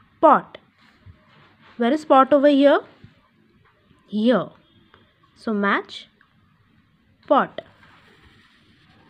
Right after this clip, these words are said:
Rest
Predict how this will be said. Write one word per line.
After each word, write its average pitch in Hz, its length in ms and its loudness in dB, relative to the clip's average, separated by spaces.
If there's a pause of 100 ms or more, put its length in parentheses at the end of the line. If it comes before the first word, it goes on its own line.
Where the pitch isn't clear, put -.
(1900)
Rest 240 500 -4